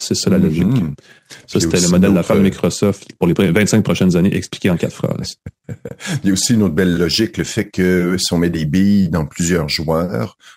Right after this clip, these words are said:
Speaker 2: on se retrouvera pas, euh, à part si jamais il y a une intelligence artificielle, là, qui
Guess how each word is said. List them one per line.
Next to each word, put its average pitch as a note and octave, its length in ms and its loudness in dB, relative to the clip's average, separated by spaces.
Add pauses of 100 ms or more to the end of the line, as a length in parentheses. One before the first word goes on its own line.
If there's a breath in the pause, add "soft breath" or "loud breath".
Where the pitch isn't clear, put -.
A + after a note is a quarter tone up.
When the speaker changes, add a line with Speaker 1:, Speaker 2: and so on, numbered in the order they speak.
Speaker 2:
on - 80 -6
se - 140 -4
retrouvera D2+ 580 -6
pas, F#2 600 2
euh, D2+ 460 -4 (120)
à F#2 60 -12
part F#2 600 0
si - 220 -4
jamais D2+ 320 -2
il E2 60 -2
y D#2+ 40 -2
a - 40 -2
une D2 80 -2
intelligence D2+ 480 -6
artificielle, - 500 -4
là, D2+ 80 -2
qui D2 360 -10